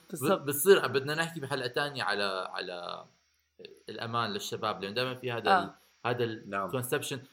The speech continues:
Speaker 2: لأنه misconception، يعني، اعتقاد خاطئ، لا، اعتقاد خاطئ، ل-، مبني على وقائع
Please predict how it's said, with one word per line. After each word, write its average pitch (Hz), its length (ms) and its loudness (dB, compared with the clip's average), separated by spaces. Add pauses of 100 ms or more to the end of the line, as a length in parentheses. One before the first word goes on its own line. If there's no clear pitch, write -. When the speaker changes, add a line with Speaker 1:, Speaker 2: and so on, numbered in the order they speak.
Speaker 2:
لأنه 185 360 0
misconception، 127 480 -4
يعني، 113 180 -4
اعتقاد 127 560 -4
خاطئ، 123 300 -4 (220)
لا، 156 240 -8 (440)
اعتقاد 190 400 -4
خاطئ، 208 340 -4 (100)
ل-، - 260 -14
مبني 175 240 -8
على 131 280 -4
وقائع 131 640 -6